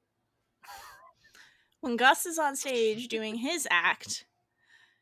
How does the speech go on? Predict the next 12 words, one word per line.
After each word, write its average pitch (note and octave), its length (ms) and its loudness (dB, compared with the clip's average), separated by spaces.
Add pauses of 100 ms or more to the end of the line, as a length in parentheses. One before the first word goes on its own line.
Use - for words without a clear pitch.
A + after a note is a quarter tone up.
(260)
and A#3 220 2
the A3 60 2
next A3+ 420 2 (240)
quote-unquote A#3+ 520 0
act B3 520 8
up A3 340 6 (260)
in G#3+ 240 -2
the, G#3 80 -2
you G3+ 360 -2
know, G#3 280 0 (580)
story B3+ 540 2
structure G#3+ 640 0